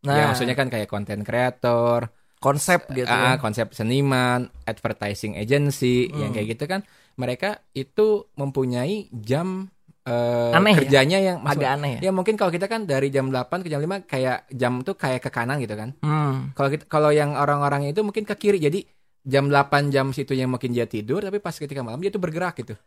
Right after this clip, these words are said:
Speaker 1: Oh,
Speaker 2: Kebalikannya
Speaker 1: iya,
Speaker 2: gitu.
Speaker 1: iya,
Speaker 2: Nah,
Speaker 1: iya, iya,
Speaker 2: kalau
Speaker 1: iya.
Speaker 2: untuk yang kayak para komikus, kalau yang
Speaker 1: Hmm.
Speaker 2: di Jepang itu, jadi sebenarnya sama-sama capek dan kadang lebih capek.
Speaker 1: Betul.
Speaker 2: Karena kan kalau di sana itu seminggu sekali itu harus jadi satu chapter atau satu
Speaker 1: Hmm.
Speaker 2: episode gitu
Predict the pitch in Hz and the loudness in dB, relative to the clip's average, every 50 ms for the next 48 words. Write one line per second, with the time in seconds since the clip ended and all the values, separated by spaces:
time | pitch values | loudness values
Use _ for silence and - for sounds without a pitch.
0 | _ _ _ _ _ - 143 143 160 165 170 170 175 175 175 143 147 165 170 160 | _ _ _ _ _ 2 4 6 6 8 6 6 6 8 8 10 10 8 8 8
1 | 151 170 - - 139 139 139 135 131 131 127 131 127 127 131 131 127 127 123 123 | 8 8 8 8 8 6 6 6 6 4 4 4 2 2 0 0 -2 -4 -4 -2
2 | 123 139 139 139 135 127 135 139 131 135 131 127 127 123 127 120 123 120 - 120 | 0 2 2 2 0 0 -4 -4 -4 -4 -4 -4 -4 -4 -4 -4 -4 -4 -6 -6
3 | 117 117 113 - 123 113 113 107 - - 95 92 95 101 107 120 135 139 - - | -6 -8 -8 -6 -6 -6 -6 -6 -10 -8 -8 -6 -4 -2 -2 -2 -2 -4 -4 -4
4 | 113 107 107 104 107 107 101 - 90 _ - 98 104 78 - 101 _ - 104 101 | -4 -2 -2 -2 -4 -4 -6 -8 -10 _ -10 -10 -10 -10 -14 -16 _ -10 -6 -4
5 | 107 117 123 139 143 117 98 98 104 117 131 151 - - _ _ _ _ _ _ | -4 -2 -2 -2 -4 -4 -6 -6 -4 -4 -6 -6 -6 -10 _ _ _ _ _ _
6 | _ _ _ _ _ _ _ _ - 127 123 117 113 113 117 147 180 - 156 139 | _ _ _ _ _ _ _ _ -8 -4 -2 -2 0 0 -2 -2 -2 -2 -2 -4
7 | 131 - 131 120 120 113 - 107 104 - 127 120 117 113 113 117 110 123 123 123 | -4 -2 -4 -4 -4 -4 -6 -6 -8 -6 -6 -6 -6 -6 -8 -8 -8 -8 -6 -6
8 | 117 113 107 - 110 107 - - 107 104 101 - - - - 139 131 127 120 117 | -6 -8 -8 -8 -10 -10 -8 -8 -6 -6 -6 -8 -10 -6 -4 -2 -2 0 -2 -2
9 | 117 - 139 135 139 143 143 _ _ _ _ _ _ _ _ _ - - 117 113 | -4 -4 -4 -6 -6 -8 -10 _ _ _ _ _ _ _ _ _ -8 -4 -2 -2
10 | 113 113 113 113 104 117 110 113 113 110 - 139 143 151 156 147 - - 120 120 | -2 -2 -4 -6 -6 -8 -8 -6 -8 -6 -2 -2 0 0 -2 -4 -4 -6 -4 -4
11 | 117 120 110 - - 113 110 110 110 131 113 110 117 - - 151 139 120 120 131 | -2 -4 -4 -4 -6 -6 -6 -4 -4 -4 -4 -6 -10 -8 -8 -6 -6 -6 -6 -6
12 | 135 - 123 113 113 117 135 143 - 113 110 - - 120 120 120 117 110 - - | -6 -4 -4 -4 -2 -2 -4 -6 -6 -8 -8 -6 -4 -4 -2 -2 -2 -4 -6 -10
13 | 113 - - - 120 113 107 110 - _ - - 139 135 131 131 110 110 110 107 | -12 -8 -4 -4 -4 -4 -4 -8 -12 _ -4 -2 0 0 0 0 -2 -4 -6 -6
14 | - - 110 113 110 110 104 127 160 147 | -4 -2 0 0 0 0 0 0 -2 -2